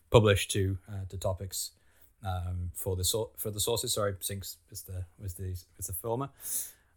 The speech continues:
Um, there you can do, like, Postgres on either end, you can do RabbitMQ on either end, you can do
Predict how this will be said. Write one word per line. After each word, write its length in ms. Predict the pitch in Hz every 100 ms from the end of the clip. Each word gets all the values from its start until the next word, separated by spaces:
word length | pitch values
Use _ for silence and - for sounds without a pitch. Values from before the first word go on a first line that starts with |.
| _
Um, 480 | 113 117 113 117 110 -
there 140 | 123
you 80 | 117
can 80 | 127
do, 140 | 113
like, 180 | 101 101
Postgres 420 | 135 131 131 120
on 100 | 127
either 180 | 117 117
end, 260 | 113 113
you 100 | 107
can 140 | 98 104
do 280 | 104 101 101
RabbitMQ 540 | 120 123 120 123 117
on 80 | 117
either 220 | 110 117
end, 300 | 110 110 113
you 100 | 104
can 160 | 101 95
do 420 | 98 95 98